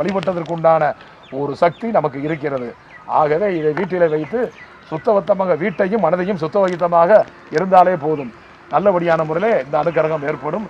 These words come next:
படிக்கும் குழந்தைகளும் இதை வ-, இதை, இதை தொட்டு வணங்கி அதனுடைய குங்கு-, அது, அதன் மேல் இருக்கும் அந்த குங்கும பிரசாதத்தையும் மஞ்சள் பொடியையும் நாம் படிக்கும் குழந்தைகள் நெற்றியிலே வைத்து விட்டால் அவைகள் அமர்ந்து பள்ளிக்கூடம் போய் திரும்பி வந்தபொழுது இதை வ-,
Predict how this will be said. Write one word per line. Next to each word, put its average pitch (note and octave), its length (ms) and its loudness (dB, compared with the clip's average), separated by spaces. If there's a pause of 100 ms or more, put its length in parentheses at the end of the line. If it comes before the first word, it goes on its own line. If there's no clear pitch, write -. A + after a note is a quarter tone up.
(340)
படிக்கும் G3 420 0
குழந்தைகளும் F#3 600 0 (340)
இதை F3 260 -2
வ-, D#3 360 2
இதை, D#3 280 0
இதை D3+ 220 -4
தொட்டு G3+ 240 -4
வணங்கி F3 400 -2 (460)
அதனுடைய E3+ 440 0
குங்கு-, F3+ 300 0
அது, E3 160 0
அதன் D3+ 240 0
மேல் G#3 240 0
இருக்கும் F#3 340 -6
அந்த C#3+ 180 -6
குங்கும G3 360 -6
பிரசாதத்தையும் E3+ 680 0
மஞ்சள் E3+ 360 -6
பொடியையும் E3+ 400 -6
நாம் D3+ 220 -4 (340)
படிக்கும் F3+ 360 -2
குழந்தைகள் F3+ 360 -2
நெற்றியிலே F3 300 0
வைத்து E3 260 -6
விட்டால் E3+ 340 -2 (340)
அவைகள் E3+ 320 2
அமர்ந்து G3 580 2 (300)
பள்ளிக்கூடம் F#3+ 460 2
போய் F#3 320 -4
திரும்பி F#3+ 260 -6
வந்தபொழுது F3+ 580 -2
இதை D#3+ 140 -2
வ-, D3+ 160 -2